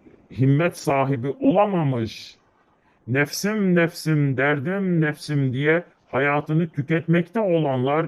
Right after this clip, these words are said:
ümmet derdi ne olduğunu, nefsini unutarak ümmeti Muhammed'i dert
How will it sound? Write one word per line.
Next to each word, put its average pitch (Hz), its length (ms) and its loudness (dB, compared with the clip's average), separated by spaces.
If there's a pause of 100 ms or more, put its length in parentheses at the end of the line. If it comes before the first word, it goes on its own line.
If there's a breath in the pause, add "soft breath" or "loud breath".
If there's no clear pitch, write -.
ümmet 143 380 2
derdi 143 380 0
ne 147 40 0
olduğunu, 135 840 0 (320 soft breath)
nefsini 151 440 2
unutarak 165 640 0 (180)
ümmeti 139 460 0
Muhammed'i 135 880 0
dert 160 280 -2